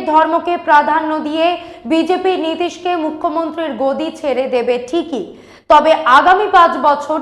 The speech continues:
তিনি পাটনার মসনদে থাকবেন কিনা, থাকতে পারবেন কিনা, নাকি শারীরিক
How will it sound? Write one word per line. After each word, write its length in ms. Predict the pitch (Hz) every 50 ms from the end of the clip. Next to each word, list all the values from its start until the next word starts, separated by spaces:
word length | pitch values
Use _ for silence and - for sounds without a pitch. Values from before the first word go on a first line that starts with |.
| 311
তিনি 200 | 311 285 262 269 277
পাটনার 520 | 269 285 269 262 254 254 277 294 294 294
মসনদে 600 | 247 226 226 240 247 240 240 311 302 302 277 233 190 - - - - - -
থাকবেন 480 | - 269 277 285 285 277 - 330 330 320 311 311
কিনা, 240 | 311 330 330 311 226 - - - - -
থাকতে 300 | - 262 269 - - 349 339 - -
পারবেন 440 | - 269 269 302 339 277 403 415 381 381
কিনা, 300 | 392 359 349 294 233 202 185 - - - - - -
নাকি 220 | 285 277 277 302 302
শারীরিক 540 | - - 330 302 320 339 370 381 381 370